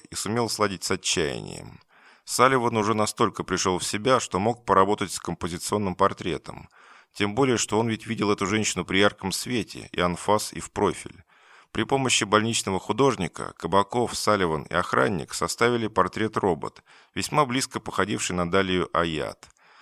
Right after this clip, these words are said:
Когда подошло время заступать на смену в пятнадцать часов, каждый патрульный полицейский и каждый детектив Нью-Йорка получил экземпляр фоторобота.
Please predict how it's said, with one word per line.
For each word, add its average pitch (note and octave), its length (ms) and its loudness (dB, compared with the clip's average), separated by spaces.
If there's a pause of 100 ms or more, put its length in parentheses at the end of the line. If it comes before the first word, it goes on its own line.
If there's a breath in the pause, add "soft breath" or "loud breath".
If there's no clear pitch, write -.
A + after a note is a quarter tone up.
(160 soft breath)
Когда A2 320 0
подошло G#2+ 400 4
время G#2+ 240 0
заступать F#2 560 0
на F#2 80 0
смену F#2 320 -2
в - 80 -12
пятнадцать F#2 500 -2
часов, - 600 -4
каждый A2+ 320 4
патрульный A2 460 0
полицейский G2 760 -4
и E2+ 140 -10
каждый F#2 380 2
детектив E2 460 -8
Нью-Йорка G#2+ 420 -2
получил G2 400 -4
экземпляр E2 380 -2
фоторобота. - 920 -8